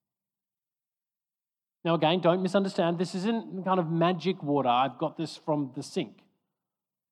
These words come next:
But that water applied in the name of the Father and the Son and in the Spirit, if joined with faith,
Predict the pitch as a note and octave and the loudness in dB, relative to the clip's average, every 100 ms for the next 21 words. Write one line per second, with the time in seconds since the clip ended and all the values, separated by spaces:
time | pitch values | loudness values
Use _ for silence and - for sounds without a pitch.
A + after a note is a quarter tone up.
0 | _ _ _ _ _ _ _ F#3 F#3 D3+ | _ _ _ _ _ _ _ 4 4 2
1 | F#3 A#3+ G3 G#3 G#3+ G#3+ - C#3 C3+ C#3+ | 2 2 2 4 4 2 0 0 2 0
2 | C#3+ D3+ D3+ F3+ F#3 F#3 - D3 E3 E3 | 0 0 0 -2 -4 -6 -2 0 2 2
3 | D#3 D3 E3 G3+ - D3+ D3 C#3 D#3 A#3+ | 0 -2 -4 -4 -4 -4 -4 -4 -2 -2
4 | A#3+ - G#2+ G#2 G#2 - _ _ _ _ | -4 -8 -8 -10 -14 -20 _ _ _ _
5 | _ _ - A#3 A#3+ A3+ A3+ A#3+ G3+ A3 | _ _ -2 0 0 2 4 4 0 -2
6 | - - C#3 C3+ | -4 -2 -2 -2